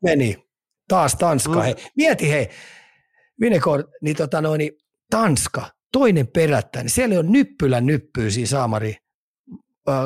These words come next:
Speaker 1: maassa, Tanskassa. Ihan plant-,
Speaker 2: Niin,
Speaker 1: tommonen
Speaker 2: joo.
Speaker 1: plittana
Speaker 2: Totta.
Speaker 1: maa.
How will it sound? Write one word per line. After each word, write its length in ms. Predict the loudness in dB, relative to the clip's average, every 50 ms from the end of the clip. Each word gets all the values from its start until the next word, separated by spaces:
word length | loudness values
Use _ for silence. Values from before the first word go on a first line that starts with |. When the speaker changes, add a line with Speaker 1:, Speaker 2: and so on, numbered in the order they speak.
| 0
Speaker 1:
maassa, 480 | 0 0 0 0 0 -2 -2 -6 -8 -8 -12 -20 _ _ -4 -2
Tanskassa. 440 | 0 0 0 -2 -6 -10 -14 -12 -4 0
Ihan 260 | 2 4 4 4 2 0 0
plant-, 420 | 0 0 0 0 -2 -6 _ _ _ _ -6 -2 0
Speaker 2:
Niin, 360 | 2 4 4 4 4 2 2 2
Speaker 1:
tommonen 300 | 2 0 2 0 0 0
Speaker 2:
joo. 120 | 0 -2 -6 -12 _ _ _ _ _ _ _ 0
Speaker 1:
plittana 320 | 2 2 2 0 -2 -2 -2 0
Speaker 2:
Totta. 120 | 0 0 0
Speaker 1:
maa. 300 | 0 -2 -2 -4 -8